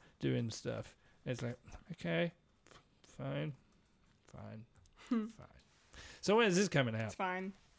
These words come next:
Speaker 2: Yes, well, um,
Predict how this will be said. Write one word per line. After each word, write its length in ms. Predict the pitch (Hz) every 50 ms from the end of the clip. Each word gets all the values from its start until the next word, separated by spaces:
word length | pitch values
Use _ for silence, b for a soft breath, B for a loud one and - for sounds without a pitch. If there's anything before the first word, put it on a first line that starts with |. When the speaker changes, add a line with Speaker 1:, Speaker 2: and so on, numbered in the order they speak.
| _ _ _ _ _ B B B B B B B B B B B B B -
Speaker 2:
Yes, 520 | 233 240 269 320 370 370 285 - - -
well, 440 | 269 294 302 302 254 208 185 - - -
um, 480 | 226 220 226 226 233 247 254 254 240